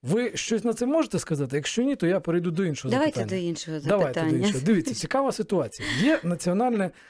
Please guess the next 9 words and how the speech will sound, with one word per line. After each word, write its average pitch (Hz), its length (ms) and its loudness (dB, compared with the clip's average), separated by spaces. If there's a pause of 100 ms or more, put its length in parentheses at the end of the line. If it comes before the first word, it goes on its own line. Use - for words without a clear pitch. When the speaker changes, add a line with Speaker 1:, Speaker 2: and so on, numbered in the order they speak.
(200)
Speaker 1:
агентство 180 480 0
з - 80 -4
питання 208 440 0
запобігання 156 600 0
корупції, 127 460 -6
Н 131 60 0
А 160 60 2
З 160 120 -2
К. - 200 -10